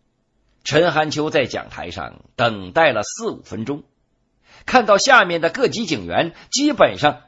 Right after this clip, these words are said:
都是很认真地默念着，偶尔几个局长轻声交流意见之外，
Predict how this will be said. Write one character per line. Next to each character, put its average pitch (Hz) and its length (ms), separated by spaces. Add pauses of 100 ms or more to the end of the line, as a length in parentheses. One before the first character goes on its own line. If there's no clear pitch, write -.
都 160 200
是 156 100
很 90 240
认 160 240
真 220 180
地 214 100
默 170 220
念 107 240
着， - 100 (720)
偶 175 180
尔 160 240
几 113 180
个 120 140
局 196 180
长 73 300 (220)
轻 208 340
声 170 220
交 214 260
流 156 200
意 226 180
见 87 200
之 127 140
外， - 240